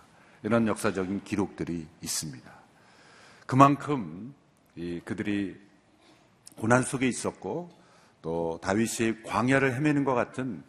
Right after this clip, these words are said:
그런 고통 속에서 그들은 하나님 앞에 간절히, 예, 절규하며 갈망하며 하나님 앞에 가까이 나갔다는 것을, 에, 우리는, 에, 짐작하고 상상해 볼 수 있는 것입니다.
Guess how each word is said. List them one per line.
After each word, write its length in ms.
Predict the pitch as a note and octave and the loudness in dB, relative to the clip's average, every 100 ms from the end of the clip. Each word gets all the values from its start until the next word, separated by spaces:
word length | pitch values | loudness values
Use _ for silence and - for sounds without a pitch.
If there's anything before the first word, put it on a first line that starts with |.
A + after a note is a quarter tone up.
| - - - - | -20 -20 -20 -12
그런 200 | G2 F#2+ | -6 -6
고통 380 | - G#2+ G#2+ G#2 | -4 -4 -2 -2
속에서 400 | - F2+ E2+ - | -2 -4 -4 -10
그들은 500 | E2+ D#2+ F2 F2 E2 - - - | -12 -10 -8 -8 -10 -16 -20 -14
하나님 380 | - B2 B2 A#2 | -4 0 0 0
앞에 320 | A2 A2+ A2+ | 0 -2 -6
간절히, 680 | - - G#2+ G2+ G2 G#2+ G#2 - - - _ C#2 | -6 -8 -6 -4 -2 -2 -4 -10 -20 -20 _ -16
예, 240 | C2+ C#2+ C#2 | -14 -14 -10
절규하며 920 | F#2+ F#2+ G2+ F2+ F2+ F2+ F2 F2 E2 | -4 -2 -2 -2 -2 -4 -4 -6 -10
갈망하며 920 | - E2+ F2+ F2 F2 E2+ F2 F2 F2 F#2 - _ _ _ - | -10 -6 -2 -2 -2 -4 -8 -10 -12 -18 -20 _ _ _ -14
하나님 340 | F#2+ G2+ F#2+ | 0 0 2
앞에 300 | F2+ - E2+ | 0 -2 -6
가까이 420 | - - - B2+ A#2+ | -6 -6 0 2 2
나갔다는 560 | G#2 G#2 - F#2 F2 | 2 0 -4 -6 -6
것을, 420 | D#2 - A#2 F#3 - - - C#2+ | -8 -6 -6 -6 -12 -20 -20 -14
에, 80 | |
우리는, 560 | C#2+ D#2+ E2 E2+ F2 E2 - - - | -10 -8 -6 -6 -6 -10 -14 -20 -20
에, 120 | C#2 D2 | -14 -6
짐작하고 720 | F#2+ G2 G2 - F2 D#2+ A2 | -2 2 2 0 -8 -6 -6
상상해 460 | C3+ C3+ A2 G2+ | -4 -4 -4 -8
볼 120 | E2 | -8
수 160 | D2 - | -12 -10
있는 200 | D#2 D#2 | -10 -10
것입니다. 480 | D2+ - C#2 - | -12 -12 -16 -18